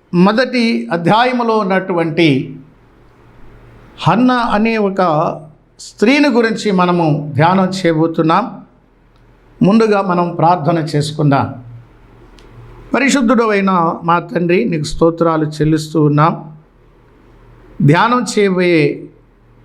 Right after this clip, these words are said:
సంగతులను మీరే మాకు వివరించి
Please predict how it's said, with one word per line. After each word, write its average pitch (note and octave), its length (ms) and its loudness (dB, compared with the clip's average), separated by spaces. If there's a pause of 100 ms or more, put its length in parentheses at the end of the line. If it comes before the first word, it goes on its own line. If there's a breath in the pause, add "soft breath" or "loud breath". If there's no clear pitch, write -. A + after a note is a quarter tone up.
(540)
సంగతులను G3 680 2
మీరే E3+ 240 2 (100)
మాకు D3+ 280 0 (320)
వివరించి G3 520 2